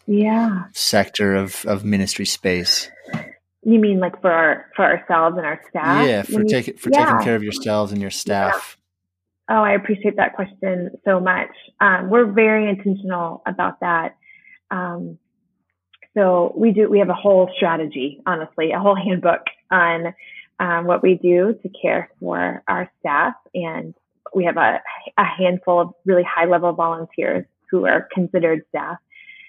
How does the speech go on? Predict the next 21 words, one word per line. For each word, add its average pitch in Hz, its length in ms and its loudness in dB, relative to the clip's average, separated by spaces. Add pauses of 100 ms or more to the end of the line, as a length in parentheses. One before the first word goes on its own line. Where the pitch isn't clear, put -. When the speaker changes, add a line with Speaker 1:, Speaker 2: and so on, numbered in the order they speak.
(220)
Speaker 1:
Um, 185 400 -2
and 202 100 2
it's 202 160 2
everything 202 600 2
from 175 500 -2 (200)
regular 185 960 2
supervision. 226 680 -2 (300)
So 190 400 0
our, 180 380 -2 (280)
what 208 160 2
we 196 100 0
call 196 160 0
our 196 160 2 (100)
shift 214 240 -4
supervisors 226 720 0 (120)
are 185 500 -2
women 185 540 -2 (640)
who 196 180 6
are 180 160 4
on 180 80 0
the 170 100 -2